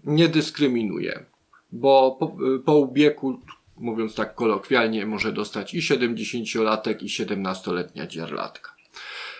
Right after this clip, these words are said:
Przynajmniej analizując wyroki sądów. Ale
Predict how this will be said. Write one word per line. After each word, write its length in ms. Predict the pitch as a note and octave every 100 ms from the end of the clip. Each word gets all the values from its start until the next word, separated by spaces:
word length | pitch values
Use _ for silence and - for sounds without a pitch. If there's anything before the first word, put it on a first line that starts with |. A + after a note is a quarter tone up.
| - _ -
Przynajmniej 580 | G3 D3+ G#2+ G#2+ F2+ -
analizując 720 | A#2+ G#2 F#2+ F#2 G2 F#2 -
wyroki 340 | - - -
sądów. 560 | - - - - - - _ _ _ _ _
Ale 400 | C3 C3 C3 B2